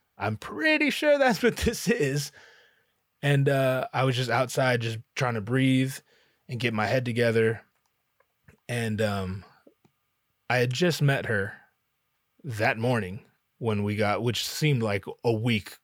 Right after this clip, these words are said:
It seemed like weeks had passed 'cause, you know, you don't sleep all night. You get on a plane. Next thing you know, you're in Oakland. Next thing you know, you're in another plane. Then you're in Hawaii. Then you're at a venue. Then you're at a hotel. Then you're back at a venue. Then you're not playing. And then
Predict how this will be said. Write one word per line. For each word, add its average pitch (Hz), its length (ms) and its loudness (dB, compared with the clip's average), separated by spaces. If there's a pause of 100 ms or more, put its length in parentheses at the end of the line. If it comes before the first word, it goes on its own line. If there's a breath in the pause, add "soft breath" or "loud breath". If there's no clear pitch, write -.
(140)
It - 440 -8
seemed 123 280 -2
like 104 180 -2
weeks 107 280 -4
had 92 120 -8
passed - 440 -10
'cause, 110 220 -12
you 139 80 -2
know, 95 140 -2
you 101 160 -4
don't 92 180 -8
sleep 190 300 -2
all 151 180 2
night. 127 340 0
You 117 120 -6
get 123 160 0
on 104 100 -4
a 98 60 -6
plane. 131 440 0
Next 120 200 -4
thing 123 160 -6
you 113 80 -4
know, 117 120 -2
you're 107 120 -4
in 107 80 -6
Oakland. 120 440 -2
Next 113 180 -4
thing 113 160 -4
you 110 60 0
know, 107 120 -2
you're 95 140 -4
in 104 60 -2
another 143 180 2
plane. 123 340 -2
Then 120 140 -2
you're 117 160 -2
in 107 80 -2
Hawaii. 120 460 0
Then 120 120 -4
you're 117 140 -4
at 107 100 -2
a 104 60 -2
venue. 117 480 -2
Then 117 160 0
you're 120 100 2
at 117 80 2
a 107 60 0
hotel. 120 420 -2
Then 117 140 -4
you're 113 100 -4
back 117 220 0
at 110 80 0
a 107 40 -2
venue. 117 420 0
Then 113 160 0
you're 113 120 0
not 110 200 0
playing. 107 380 0
And 107 120 -2
then 104 240 -4